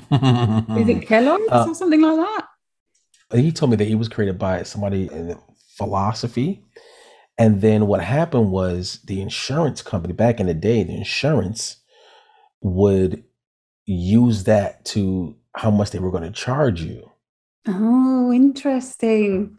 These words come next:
Speaker 2: So it's got nothing to do with health.
Speaker 1: But I mean, they don't talk about that. Any real health professional, when you say, "Hey, what do you think about B M I?" The real certified ones will go, "Oh, God."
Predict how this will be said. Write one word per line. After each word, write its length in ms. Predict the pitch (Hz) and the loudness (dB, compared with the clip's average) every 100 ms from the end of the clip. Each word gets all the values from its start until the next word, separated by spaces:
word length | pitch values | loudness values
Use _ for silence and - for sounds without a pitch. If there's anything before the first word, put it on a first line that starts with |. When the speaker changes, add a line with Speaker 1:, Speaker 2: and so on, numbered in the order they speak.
| _ | _
Speaker 2:
So 80 | - | -2
it's 80 | 277 | 2
got 80 | 302 | 6
nothing 320 | 285 269 277 | 4 6 2
to 80 | 262 | 4
do 160 | 277 | 2
with 120 | 269 277 | 2 2
health. 380 | 294 202 - - - | 0 0 -4 -8 0
Speaker 1:
But 100 | 117 | 4
I 60 | |
mean, 260 | 120 120 110 | 6 6 4
they 120 | 117 | 4
don't 200 | 113 98 | 2 2
talk 160 | 131 113 | 0 0
about 160 | 104 | 2
that. 240 | 107 95 98 | 2 0 0
Any 320 | 135 160 180 | 0 0 0
real 320 | 113 113 131 90 | 0 2 4 2
health 280 | 95 120 | 0 -2
professional, 720 | - 92 98 107 120 117 151 - _ _ _ _ _ _ _ - | -2 -6 -6 -6 -4 -4 -4 -8 _ _ _ _ _ _ _ -2
when 260 | 101 95 | 0 2
you 220 | 101 135 160 | 4 4 2
say, 540 | - 123 117 110 110 _ _ _ | 2 4 4 2 -4 _ _ _
"Hey, 360 | - 180 147 107 | -4 2 4 2
what 180 | 98 | 0
do 60 | 165 | -4
you 60 | 185 | -4
think 180 | - | -4
about 300 | 139 123 113 | -4 -2 -2
B 120 | 110 113 | 0 2
M 160 | 107 | 2
I?" 280 | 110 80 78 - _ _ _ _ _ _ _ _ _ - | 0 -2 -8 -18 _ _ _ _ _ _ _ _ _ -8
The 240 | 98 104 | 0 2
real 380 | 101 110 143 127 | 4 4 6 4
certified 560 | - 123 127 - 123 | 0 -2 0 2 2
ones 320 | 123 127 135 113 | 2 -2 0 0
will 100 | 95 | 0
go, 320 | 95 90 - _ _ - - - _ _ _ _ _ - | 2 0 -4 _ _ -18 -18 -20 _ _ _ _ _ -2
"Oh, 560 | 113 135 131 107 98 90 | 2 6 6 4 0 -2
God." 520 | 95 95 80 78 - | -2 -2 -4 -6 -12